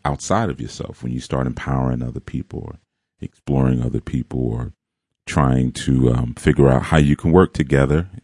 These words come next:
you know, um, and share chi and share energy and kinda go on this really remarkable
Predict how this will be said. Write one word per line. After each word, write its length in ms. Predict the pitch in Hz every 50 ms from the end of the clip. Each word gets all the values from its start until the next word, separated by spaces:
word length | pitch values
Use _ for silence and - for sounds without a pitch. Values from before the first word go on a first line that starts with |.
| _ _
you 180 | 73 73 73
know, 360 | 67 64 62 62 65 71 73 - _ _ _ _ _ _ _ -
um, 640 | 64 65 65 65 64 62 62 62 62 58 57 - - _
and 220 | _ 69 67 65
share 340 | - - - - 76 71 67
chi 460 | - - - - 82 76 78 82 82
and 180 | 73 64 62 60
share 320 | - - - 69 67 65 - -
energy 400 | 71 69 71 73 67 80 85 82
and 180 | 76 76 73
kinda 260 | - - 80 78 78
go 140 | 69 78 78
on 200 | 78 76 73 73
this 260 | 73 71 - - - _ _ _ _ _ _ _ _ _ _ _ _ _ _
really 320 | 69 73 80 80 78 76 73
remarkable 920 | 69 71 67 65 65 69 71 71 67 - 69 64 64 69 69 67 65 65